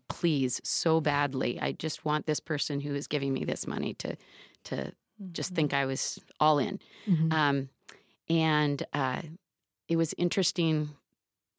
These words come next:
Speaker 1: especially the first fall, uh, watching the culture of the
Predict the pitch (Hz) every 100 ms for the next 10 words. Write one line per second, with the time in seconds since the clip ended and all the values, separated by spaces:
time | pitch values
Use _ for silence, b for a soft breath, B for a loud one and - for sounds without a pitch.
0 | - 151 - 160 - 147 139 127 - -
1 | - - 135 147 - b b b b 139
2 | 131 143 - 143 143 - - 139 - 135
3 | 131 139